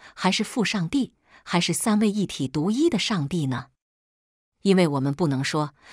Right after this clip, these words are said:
上帝的儿子是亚伯拉罕的上帝、以撒的上帝、雅各的上帝，而父却不是，也没有人敢于认圣灵或三位一体，就是我们所相信的独一上帝，是亚伯拉罕的上帝、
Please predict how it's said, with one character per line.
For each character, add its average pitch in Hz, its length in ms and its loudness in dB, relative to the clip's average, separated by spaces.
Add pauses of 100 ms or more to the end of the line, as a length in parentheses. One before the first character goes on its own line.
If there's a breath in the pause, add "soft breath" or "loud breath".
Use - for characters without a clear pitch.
(100)
上 254 360 2
帝 269 140 2
的 175 100 2
儿 147 220 0
子 175 280 0
是 - 200 0
亚 202 220 0
伯 156 140 0
拉 226 180 -2
罕 131 240 -8
的 123 80 -4
上 151 300 -2
帝、 165 220 -4 (380 loud breath)
以 180 120 4
撒 247 240 0
的 220 80 0
上 196 300 -2
帝、 240 240 -2 (320 soft breath)
雅 160 200 2
各 185 120 -2
的 185 100 0
上 170 280 -2
帝， 196 240 -4 (500 loud breath)
而 220 180 4
父 254 300 -2 (180)
却 - 180 0
不 - 140 -4
是， - 280 -2 (340 loud breath)
也 196 120 6
没 202 160 8
有 226 140 4
人 139 280 -2 (220 soft breath)
敢 143 240 0
于 151 140 2
认 190 260 2
圣 156 240 0
灵 139 260 0
或 170 220 -2
三 262 280 -2
位 277 100 2
一 165 180 -2
体， - 360 -8 (340 soft breath)
就 202 120 2
是 156 140 -2
我 135 100 -2
们 139 140 0
所 127 200 -4
相 196 300 0
信 202 200 0
的 131 100 -2
独 143 220 -2
一 180 140 2
上 196 280 -2
帝， 208 260 -4 (340 loud breath)
是 - 180 0
亚 185 240 0
伯 147 120 -2
拉 208 200 -2
罕 135 220 -8
的 120 100 -6
上 156 280 -2
帝、 160 200 -4